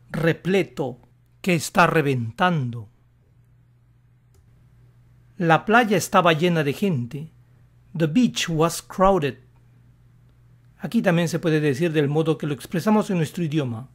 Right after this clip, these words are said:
Full of people. The beach was full of people. O también, "The beach was filled with people."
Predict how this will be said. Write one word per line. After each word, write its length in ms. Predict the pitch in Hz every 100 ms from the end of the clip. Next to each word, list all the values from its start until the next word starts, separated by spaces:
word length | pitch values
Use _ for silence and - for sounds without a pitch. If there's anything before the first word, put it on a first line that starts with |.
| _ _ _ _ -
Full 360 | - - 214 196
of 140 | 185 -
people. 480 | - 202 - - 151 - _ - _ _ _ _ _ -
The 100 | 180
beach 320 | 151 247 -
was 260 | 175 175 -
full 320 | - 240 247
of 140 | 160 -
people. 420 | - 151 - - - _ _ _ _ _ _ _ _ _ _ _ _ _ _ _ _ _ _ _ _ _ _ _ _ _ _ _ _ _
O 120 | 202
también, 640 | 190 165 190 196 185 156 - _ _ _
"The 120 | 160 160
beach 360 | 196 233 -
was 300 | 180 185 185
filled 540 | - - 233 208 160 -
with 240 | 139 147 - -
people." 520 | 170 - 151 160